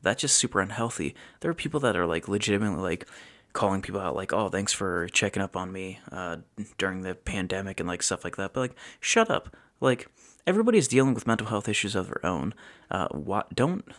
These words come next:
don't put your garbage on someone else because, uh, 'cause you're, like, an awful human. <laughs> Like,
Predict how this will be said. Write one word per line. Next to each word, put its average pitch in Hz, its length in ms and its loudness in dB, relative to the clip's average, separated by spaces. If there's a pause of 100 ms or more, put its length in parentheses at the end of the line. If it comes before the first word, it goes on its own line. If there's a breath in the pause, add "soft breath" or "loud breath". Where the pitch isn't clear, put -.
(160)
don't 151 320 -2
put - 280 2
your 107 200 0
garbage 98 540 0
on 92 160 0
someone 95 320 -2
else 90 260 -2
because, 87 560 -2 (400 loud breath)
uh, 87 460 -4 (380)
'cause 107 200 0
you're, 92 160 2
like, 85 220 -4
an 92 60 0
awful 90 300 -2
human. - 480 -8 (460 loud breath)
<laughs> 127 160 4
Like, 123 360 4